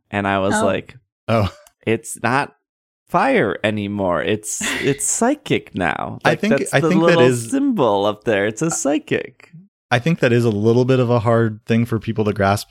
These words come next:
Speaker 3: because then they wanna bring what is, uh, strong against psychic, but, like, that Talonflame may still have fire moves. So
Speaker 1: Yeah.
Speaker 3: it's like, then you gotta worry about,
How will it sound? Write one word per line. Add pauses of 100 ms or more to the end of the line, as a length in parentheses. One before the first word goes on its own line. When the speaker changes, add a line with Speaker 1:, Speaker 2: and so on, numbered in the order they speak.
Speaker 3:
because (200)
then (420)
they
wanna
bring (260)
what
is, (460)
uh,
strong
against
psychic, (100)
but, (340)
like, (120)
that
Talonflame
may
still
have
fire
moves.
So
Speaker 1:
Yeah.
Speaker 3:
it's
like,
then
you
gotta
worry
about,